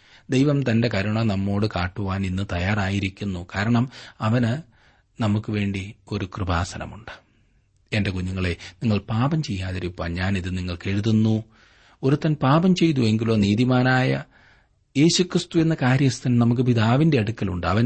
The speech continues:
നമ്മുടെ പ്രായശ്ചിത്തമാകുന്നു, നമ്മുടേതിനും മാത്രമല്ല സർവ്വലോകത്തിന്റെ പാപത്തിനും തന്നെ" എന്ന് യോഹന്നാൻ അപ്പോസ്തലൻ ലേഖനം എഴുതിയപ്പോൾ ഒന്ന് ലേഖനം രണ്ടാം അധ്യായത്തിന്റെ ആദ്യത്തെ രണ്ട് വാക്യങ്ങളിൽ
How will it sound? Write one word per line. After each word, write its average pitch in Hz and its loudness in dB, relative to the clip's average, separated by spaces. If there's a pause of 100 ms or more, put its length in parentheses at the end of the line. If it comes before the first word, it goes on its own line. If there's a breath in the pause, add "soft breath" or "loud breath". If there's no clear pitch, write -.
നമ്മുടെ 113 2
പ്രായശ്ചിത്തമാകുന്നു, 95 -4
നമ്മുടേതിനും 95 -2
മാത്രമല്ല 90 -6 (460 loud breath)
സർവ്വലോകത്തിന്റെ 92 -4
പാപത്തിനും 90 -6
തന്നെ" 87 -6
എന്ന് 82 -10 (500)
യോഹന്നാൻ 101 -2
അപ്പോസ്തലൻ 90 -8 (500 soft breath)
ലേഖനം 117 2
എഴുതിയപ്പോൾ 98 -6
ഒന്ന് 107 0 (280)
ലേഖനം 92 -8 (480 soft breath)
രണ്ടാം 104 -2
അധ്യായത്തിന്റെ 101 -6
ആദ്യത്തെ 95 -6
രണ്ട് 95 -4
വാക്യങ്ങളിൽ 87 -8